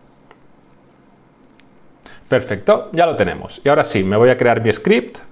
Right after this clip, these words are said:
nano fondo punto py. Creo que voy a crear una lista de vídeos solamente de Python, porque estamos haciendo muchas cosas con Python y yo creo que cualquiera que quiera aprender de Python,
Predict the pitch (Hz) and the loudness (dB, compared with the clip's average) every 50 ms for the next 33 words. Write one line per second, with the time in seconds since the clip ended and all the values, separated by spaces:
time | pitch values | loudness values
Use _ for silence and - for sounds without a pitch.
0 | - - 196 - - 107 113 117 127 139 147 151 151 151 156 - - - - - | -20 -20 -20 -16 -8 -2 0 0 0 2 2 2 2 2 2 0 -4 -14 -20 -20
1 | - - - 120 123 127 131 131 131 131 135 131 - - 113 110 110 113 - - | -10 -2 -2 0 0 0 0 2 2 2 2 0 -4 -8 -8 -6 -8 -8 -6 -6
2 | 101 101 - - 139 165 185 202 214 226 240 277 - - - - _ _ - _ | -6 -4 0 2 2 2 4 2 0 -2 -2 -6 -12 -18 -20 -20 _ _ -20 _
3 | _ _ _ _ - - - - - - - - - - 180 185 220 214 202 202 | _ _ _ _ -20 -20 -20 -20 -20 -20 -20 -12 0 0 2 4 4 4 6 6
4 | 190 - - - 165 175 185 190 - - - - - - - _ _ _ _ - | 4 4 4 4 4 4 4 2 -2 -8 -16 -20 -20 -20 -20 _ _ _ _ -2
5 | 180 175 185 185 175 165 165 170 185 - - - 196 180 170 151 143 156 160 165 | 0 2 4 4 4 4 4 4 2 2 2 2 2 4 4 4 4 4 2 2
6 | 180 190 170 - - 160 160 156 156 165 165 151 156 147 143 131 143 139 139 139 | 2 0 0 0 -2 -2 -2 0 0 -2 -2 0 2 2 2 2 2 0 0 0
7 | - 113 95 - - - 104 101 110 110 - 151 156 147 151 143 - 165 147 135 | -4 -6 -6 -6 -6 -8 -6 -6 -4 -2 -2 -2 0 0 -2 -2 0 0 0 0
8 | 135 135 - 143 - - 147 131 143 - - 143 131 131 151 156 151 - 156 190 | -2 -2 -2 -2 -2 -2 -4 -4 -4 -4 -4 -4 0 0 0 0 2 0 -2 -2
9 | 233 - - - - 120 123 135 - - 151 151 151 151 135 107 123 107 107 - | -2 -10 -14 -8 -4 2 2 2 2 4 2 2 4 2 2 2 0 0 2 2
10 | 143 139 123 95 113 101 120 139 156 156 151 139 127 131 127 120 120 117 120 143 | 2 2 2 0 0 2 2 2 2 2 2 0 0 2 2 2 0 2 2 -2
11 | 151 147 151 190 202 196 - | -2 2 0 0 0 0 -6